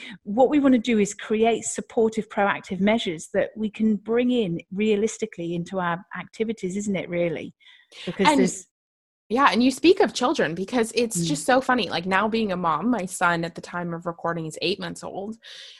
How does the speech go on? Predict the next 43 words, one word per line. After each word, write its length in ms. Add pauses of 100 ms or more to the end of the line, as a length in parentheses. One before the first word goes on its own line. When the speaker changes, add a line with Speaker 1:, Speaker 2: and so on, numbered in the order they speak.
(200)
Speaker 2:
You 140
don't 240
realize 440
how 340
important 580
these 200
habits 340
are 180
in 140
your 100
day-to-day 480
life 380
either 360 (520)
until 880
you 120
have 180
a 60
child, 560 (340)
because 460 (140)
he 280
has 300
his 160
routine 580
and 200
he 120
has 180
things 240
the 80
way 160
he 140
likes 300
them. 240
And 200 (320)
with 140
the 60
holiday 420
season, 760
going 320
outside 580
of 100
that 180
routine, 540
naps 680